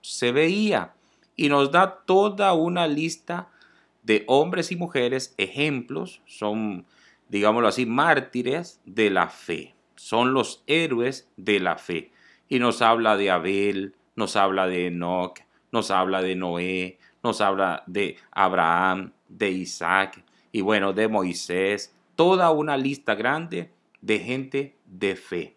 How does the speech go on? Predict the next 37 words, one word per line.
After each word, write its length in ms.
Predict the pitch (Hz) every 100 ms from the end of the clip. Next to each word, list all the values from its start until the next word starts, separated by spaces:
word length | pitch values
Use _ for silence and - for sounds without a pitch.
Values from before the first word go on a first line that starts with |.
| _ 107
de 100 | 101
gente 360 | 135 143 160
que 100 | 156
se 140 | 110 98
mantuvo 480 | 98 92 135 143
firme 680 | 120 - 185 202 208 214 214 _ - _
en 260 | - 104 98
medio 280 | 131 156 143
de 80 |
las 140 | 110 87
pruebas, 680 | - 151 160 151 147 - - _
en 200 | - 110
medio 180 | 127 135
de 60 | 117
las 120 | 95
dificultades, 960 | 90 87 87 90 - 156 160 151 139 - _ -
en 140 | 113
medio 220 | 120 151 165
de 60 |
las 280 | 131 - -
tantas 420 | 165 175 180 190
situaciones 600 | 170 123 104 113 143 175
que 140 | 165 113
tuvieron 320 | 98 110 139
que 80 | 131
enfrentar, 560 | 104 98 92 131 160
se 240 | - - 104
mantuvieron 680 | 95 90 90 95 123 143 - _
firme, 680 | - - - 104 76 73 71 _ _ _ _ _
firmes. 720 | - 147 139 82 73 - - _ _
Entonces 420 | 120 151 190 208 208
aquí 460 | 208 175 160 160 _ _ _ -
mi, 400 | 117 135 127 -
mi 180 | 123 135
mensaje 460 | 139 131 180 175 175
es 120 | 175
este: 480 | 113 - - 73